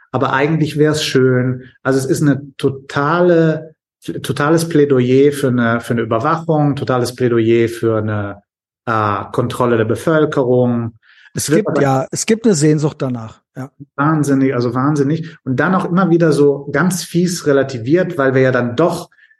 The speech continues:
Speaker 1: doch nicht so sind, ne? Also eigentlich wär's gut, aber wir sind ja eigentlich links. Also es gibt noch einen Rest, äh, Anständigkeit bei uns, der, die uns nicht dazu bringen, so krass zu intervenieren. Und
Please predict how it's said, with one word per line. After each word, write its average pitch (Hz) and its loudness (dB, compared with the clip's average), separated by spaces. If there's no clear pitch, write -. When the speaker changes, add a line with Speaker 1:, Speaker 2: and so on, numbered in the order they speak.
Speaker 1:
doch 160 0
nicht 135 0
so 120 2
sind, 98 -4
ne? 139 -4
Also 135 -2
eigentlich 160 0
wär's 131 -2
gut, 185 0
aber 131 -2
wir 127 4
sind 151 2
ja 143 2
eigentlich 131 -2
links. 151 0
Also 123 0
es 117 -4
gibt 165 -2
noch 139 0
einen 113 -2
Rest, - -4
äh, 123 -2
Anständigkeit 107 -2
bei 113 0
uns, 131 0
der, 127 -2
die 135 0
uns 135 2
nicht 185 2
dazu 165 0
bringen, 127 2
so 131 4
krass 123 -4
zu - -2
intervenieren. 104 -2
Und 131 2